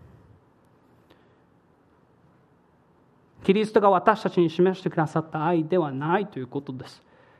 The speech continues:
またその愛に固執し続けているのであれば、そんな相手の何かに基づく愛を、にも、基づいているのであれば、そんな愛であれば簡単に消え去ってしまう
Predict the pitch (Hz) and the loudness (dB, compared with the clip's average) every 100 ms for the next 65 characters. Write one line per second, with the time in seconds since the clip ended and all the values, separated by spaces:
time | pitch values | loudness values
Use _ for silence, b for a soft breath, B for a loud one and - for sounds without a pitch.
0 | b b b b 196 214 208 254 247 - | b b b b 0 2 4 2 2 0
1 | 226 285 330 269 202 - 170 - 202 185 | 2 4 4 2 0 -2 -4 -2 -4 -4
2 | - 185 185 165 160 165 156 143 139 139 | -6 -2 0 0 0 0 0 -4 -8 -2
3 | 190 143 B B B B B _ _ - | 0 0 B B B B B _ _ 0
4 | 202 190 196 247 254 262 240 285 294 233 | 2 4 2 2 2 0 2 2 2 2
5 | 185 175 214 208 214 180 175 196 160 147 | 2 2 2 0 0 2 4 2 0 -2
6 | 156 - 196 233 165 160 160 - - _ | -6 -2 0 0 0 0 -2 -12 -20 _
7 | 180 170 196 180 196 208 196 160 151 190 | -4 0 2 2 2 2 0 0 2 4
8 | 190 147 139 143 156 151 202 208 208 196 | 2 0 -6 -2 -2 0 0 0 0 0
9 | 151 147 151 139 151 - - 180 170 180 | 0 -2 -2 -2 -4 -4 -2 0 2 0
10 | 175 170 170 165 175 151 - 151 156 165 | 0 0 -2 -2 -4 -6 -6 -6 -2 -2